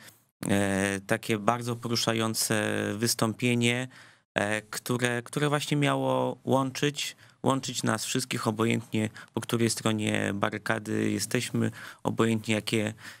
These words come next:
jakie mamy, jakie mamy poglądy, jakie mamy przemyślenia na różne,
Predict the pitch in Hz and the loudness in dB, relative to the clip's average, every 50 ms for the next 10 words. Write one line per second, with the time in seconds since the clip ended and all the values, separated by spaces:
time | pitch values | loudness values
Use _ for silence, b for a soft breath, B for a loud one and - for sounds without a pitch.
0 | B B - 101 - - 113 107 110 104 107 107 107 107 107 107 107 101 - 110 | B B -2 0 2 2 2 2 2 0 2 2 2 2 2 0 -2 -2 0 0
1 | 110 107 110 110 104 - 117 113 120 123 127 127 120 113 107 - - 104 104 104 | 2 2 0 -2 0 0 0 2 2 2 2 0 0 -4 -4 -2 -2 -2 0 0
2 | 104 98 - - 113 113 - - 127 120 117 117 113 113 110 113 113 110 113 113 | 0 0 0 0 0 0 2 0 2 2 2 2 2 0 0 -2 -2 -2 0 0
3 | 113 110 113 | 0 0 -2